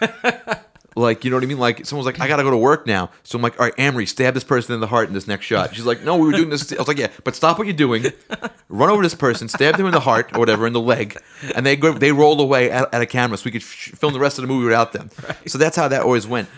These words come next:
Speaker 2: Um, but then, like, by Tiger's Fang four and five, these were eight or nine hour shoots.
Speaker 1: Mm-hmm.
Speaker 2: And I started trying to do less, um, outdoors because of the light.
Speaker 1: Mm.
Speaker 2: And at this point, our kung fu teacher was on board.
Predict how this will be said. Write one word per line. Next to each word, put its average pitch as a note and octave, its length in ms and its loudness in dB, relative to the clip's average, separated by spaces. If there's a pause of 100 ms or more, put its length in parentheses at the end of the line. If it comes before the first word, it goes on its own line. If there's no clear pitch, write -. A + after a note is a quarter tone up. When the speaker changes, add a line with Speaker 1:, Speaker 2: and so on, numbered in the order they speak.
(240)
Speaker 2:
Um, B2+ 260 -2
but G#2 240 -6
then, F3 220 0
like, D#3 340 -4
by A2+ 140 0
Tiger's C#3+ 420 -6
Fang C3+ 240 -4
four A#2+ 460 -4
and G2+ 120 -6
five, A#2+ 460 -4 (260)
these C3+ 280 -2
were D3 240 -2
eight B2+ 260 -2
or G#2+ 80 -2
nine G2+ 320 -2
hour F#2 220 -2
shoots. - 400 -10
Speaker 1:
Mm-hmm. E3 240 -8 (580)
Speaker 2:
And F#2+ 380 -2
I G2+ 100 -2
started B2+ 460 -2 (160)
trying A2+ 260 -2
to G#2+ 60 -4
do G2+ 200 -4
less, G#2+ 420 -2 (380)
um, F#2+ 340 -2 (260)
outdoors G#2+ 560 0
because G2+ 180 -6
of F#2+ 60 -2
the F2+ 80 0
light. G#2+ 340 -2 (400)
Speaker 1:
Mm. B2+ 420 -14
Speaker 2:
And G#2+ 300 -4 (220)
at A2 160 -4
this G3 160 -4
point, G#2+ 380 -4 (460)
our G#2 280 -2
kung B2 240 -6
fu C#3+ 200 -4
teacher G#2+ 340 -6
was G2 140 -2
on G#2+ 260 0
board. F#2+ 360 -2